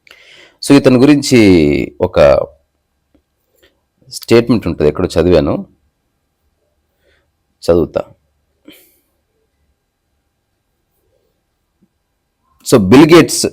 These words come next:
ఇలా అన్నాడంట, ఆ, సారీ, వారెన్ బఫెట్, "Check, ఆ, has set an example, he is my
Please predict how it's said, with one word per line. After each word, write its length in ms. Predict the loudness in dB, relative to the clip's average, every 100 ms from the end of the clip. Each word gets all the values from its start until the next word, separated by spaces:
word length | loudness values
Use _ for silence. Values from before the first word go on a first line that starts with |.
| -4
ఇలా 160 | 2 4
అన్నాడంట, 380 | 4 2 0 -8 _ _ _ -6 -2
ఆ, 20 |
సారీ, 200 | 2 4
వారెన్ 280 | 6 4 2
బఫెట్, 340 | -4 -6 -12 _ _ _ _ _ -2
"Check, 220 | -2 -2 -14 -18 _ _ _ _ 0
ఆ, 180 | 2 2
has 540 | 0 2 4 4 0
set 120 | 0
an 120 | 2 0
example, 480 | 4 4 4 2 -2
he 280 | -2 0 4 4
is 80 | 4
my 80 | 0